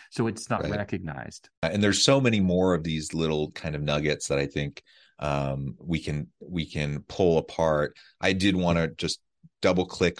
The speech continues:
Speaker 2: on, uh, something you just said a moment ago, because I, I
Speaker 1: Sure.
Speaker 2: think it's absolutely right. Uh, I, I do think it's the wrong read to think that every, um, every older leader who wants people to come back to the physical office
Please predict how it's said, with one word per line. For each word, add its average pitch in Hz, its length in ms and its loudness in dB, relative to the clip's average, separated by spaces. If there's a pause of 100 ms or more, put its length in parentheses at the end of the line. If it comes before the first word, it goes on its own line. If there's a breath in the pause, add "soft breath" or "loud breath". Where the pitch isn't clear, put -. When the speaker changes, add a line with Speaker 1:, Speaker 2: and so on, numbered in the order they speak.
Speaker 2:
on, 73 520 -2 (280 soft breath)
uh, 78 140 -2
something 80 300 -2
you 78 100 -4
just 76 180 -4
said 76 140 -2
a 73 40 -6
moment 90 320 0
ago, 80 320 0
because 78 260 -8
I, 71 100 -4 (160)
I 92 80 0
Speaker 1:
Sure. 87 80 -2
Speaker 2:
think 78 100 -4
it's - 120 -6
absolutely 71 540 -4
right. 69 400 -4 (340 loud breath)
Uh, 73 160 -4
I, 92 180 4
I 90 80 2
do 87 120 2
think 85 160 -2
it's - 140 -8
the 78 100 -4
wrong 73 300 0
read 73 320 -4
to 73 60 -8
think 71 240 -6
that 69 120 0
every, 71 460 -2 (320 soft breath)
um, 65 420 -8
every 76 540 -2 (600)
older 82 380 2
leader 73 580 -2 (120)
who 87 100 -6
wants 73 220 -4
people 78 220 -6
to 67 60 -12
come - 160 -8
back 65 180 -2
to 71 60 -8
the 71 60 -6
physical 71 380 -4
office 69 580 -2